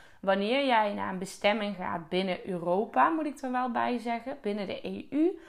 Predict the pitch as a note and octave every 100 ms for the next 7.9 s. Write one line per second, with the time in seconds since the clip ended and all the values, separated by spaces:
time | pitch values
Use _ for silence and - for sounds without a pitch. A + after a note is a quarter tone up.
0 | - - - C4+ D4 D#4+ C#4+ C#4 G#3+ A3+
1 | A3+ A3 - - A#3+ C4+ - A#3+ A3 A3
2 | G#3+ G#3 G3+ G3 F#3 F#3+ F#3+ F#3 F3+ F#3
3 | - G3 F#3 F#3 F#3 F3+ D#3+ F3+ G3+ B3
4 | G#3 G#3+ G#3 - - - E3 G#3 C4 C#4+
5 | B3 A3 A3 F3+ G3 G3+ G3+ G3+ - -
6 | - F#3 F3+ - - - C#4 C4+ B3+ G3+
7 | G#3 F3+ F#3+ F#3+ F#3+ F3+ F3 E3+ F3+